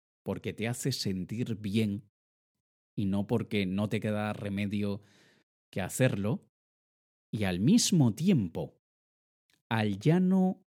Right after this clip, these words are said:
vivir ni trabajar bajo un esquema, bajo una regla general del resto de la humanidad, ya te permite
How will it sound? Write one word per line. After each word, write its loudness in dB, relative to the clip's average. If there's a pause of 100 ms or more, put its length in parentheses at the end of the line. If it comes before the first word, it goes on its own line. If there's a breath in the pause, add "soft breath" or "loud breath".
(220)
vivir 0 (360)
ni 0
trabajar -2 (320 soft breath)
bajo -4
un 0
esquema, -2 (560)
bajo -6
una -2 (720 loud breath)
regla 2
general 2
del 2
resto -2
de -2
la -2
humanidad, -4 (800)
ya 2
te 4
permite 2